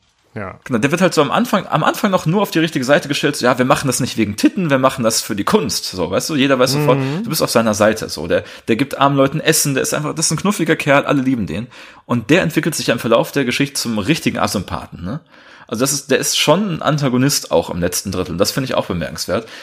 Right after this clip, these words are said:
Speaker 2: wie der Film das handelt. Und das hat mich zumindest überrascht. Deswegen, also positiv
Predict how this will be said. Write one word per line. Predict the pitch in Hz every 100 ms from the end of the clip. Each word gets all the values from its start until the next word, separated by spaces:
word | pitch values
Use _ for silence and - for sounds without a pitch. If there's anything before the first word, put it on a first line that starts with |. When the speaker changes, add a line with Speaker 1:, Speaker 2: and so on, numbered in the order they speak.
| -
Speaker 2:
wie | 120
der | 131
Film | 131 151
das | 135 - -
handelt. | 120 98 80
Und | - 90 -
das | -
hat | 127
mich | 147 -
zumindest | 139 123 -
überrascht. | 120 - - - - - - - -
Deswegen, | 117 113 101 98
also | 117 104 -
positiv | - 214 190 - 156 151